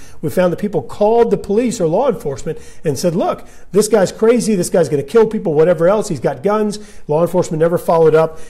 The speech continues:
and we've got to make sure that federal law enforcement <coughs> fully addresses that. We did pass a bill,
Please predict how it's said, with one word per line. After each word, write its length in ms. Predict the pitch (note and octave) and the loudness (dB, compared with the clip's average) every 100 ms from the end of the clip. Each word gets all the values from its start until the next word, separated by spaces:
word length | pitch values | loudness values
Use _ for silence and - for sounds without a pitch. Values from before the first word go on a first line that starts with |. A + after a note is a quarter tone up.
| - | -4
and 100 | C3+ | 0
we've 120 | B2+ | 2
got 140 | D3+ D#3+ | 4 4
to 60 | |
make 140 | D#3 D3+ | 4 4
sure 160 | D#3+ | 0
that 100 | C3 | -2
federal 280 | - D#3 D3 | 0 2 2
law 180 | C#3 C#3 | 2 0
enforcement 500 | - D3 - C#3 - | 0 -2 -2 -8 -8
<coughs> 960 | - - - - - A#4+ D#5+ C5+ A#3 | -6 -6 -8 -10 0 4 6 6 4
fully 300 | - G3 F3 | 4 2 4
addresses 460 | C3 C3+ D#3 D#3 C3 | 2 2 2 0 -2
that. 200 | D3+ C#3+ | -2 -2
We 120 | B2 | -6
did 280 | G#2 D3+ D#3 | 0 0 0
pass 260 | D#3+ C#3+ | -2 -2
a 60 | D#3 | -2
bill, 480 | A#2+ C3+ C3 B2 | 0 2 2 0